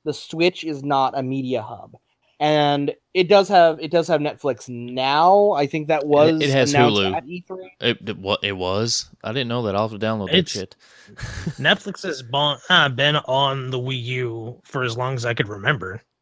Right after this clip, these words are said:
Speaker 2: But
Speaker 1: I'm not
Speaker 2: Hulu,
Speaker 1: talking about,
Speaker 2: Hu-,
Speaker 1: I'm not talking about that,
Speaker 2: Hulu was the
Speaker 1: because
Speaker 2: first visual service, like, first, like, movie television service that came to the Switch.
Speaker 1: both and Wii U had a, a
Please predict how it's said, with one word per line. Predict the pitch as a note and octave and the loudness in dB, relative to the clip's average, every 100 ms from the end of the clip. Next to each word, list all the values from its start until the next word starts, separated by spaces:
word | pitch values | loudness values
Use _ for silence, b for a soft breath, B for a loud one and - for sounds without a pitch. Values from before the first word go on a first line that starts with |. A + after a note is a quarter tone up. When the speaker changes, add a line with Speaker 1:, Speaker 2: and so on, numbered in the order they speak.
| _ - | _ -8
Speaker 2:
But | A#2 - - | -6 -6 -2
Speaker 1:
I'm | F#3 G#3 | 2 4
not | F#3 | 4
Speaker 2:
Hulu, | C#3+ | 4
Speaker 1:
talking | G#3+ G#3+ - - | 2 0 -2 -4
about, | E3 | 0
Speaker 2:
Hu-, | G3 - E3+ | 0 0 0
Speaker 1:
I'm | |
not | F#3+ F#3+ | 0 0
talking | F#3+ D3 | -4 -4
about | B2 | -6
that, | C3 C#3+ G2+ - _ | -4 -4 -4 -10 _
Speaker 2:
Hulu | F3 G#3 | 0 2
was | |
the | D#3+ | 4
Speaker 1:
because | D3 D#3+ D3+ | 6 6 4
Speaker 2:
first | B2 A2 - | 0 -4 -8
visual | A2 A2+ G#2+ G2 F#2 - | -6 -4 -2 -4 -6 -8
service, | - G#2 F2+ F2 - - | -4 -2 -2 -6 -8 -6
like, | G2 - A#1 - | -6 -8 -18 -10
first, | G#2+ G2 | -6 -4
like, | F#2 - - | -6 -8 -8
movie | G#2+ G#2 F#2+ | -6 -4 -4
television | G2 F2+ F2 E2+ F2 | -4 -4 -6 -10 -12
service | - F2 - | -12 -12 -12
that | C2 - _ - | -12 -14 _ -8
came | G2 F2 | -6 -6
to | F#2 E2+ | -10 -14
the | - | -10
Switch. | - - | -10 -4
Speaker 1:
both | F3+ A#3 b b _ - | 2 2 b b _ -6
and | E3 F3 F#3 | 0 0 0
Wii | E3+ F3+ E3 | -2 -4 -2
U | F3 D#3+ C#3 | 0 2 0
had | D3+ C#3+ C#3 | 0 0 0
a, | A#2 C3 B2+ B2 - | 0 -2 -2 -6 -4
a | C3 B2+ B2 | -2 0 -2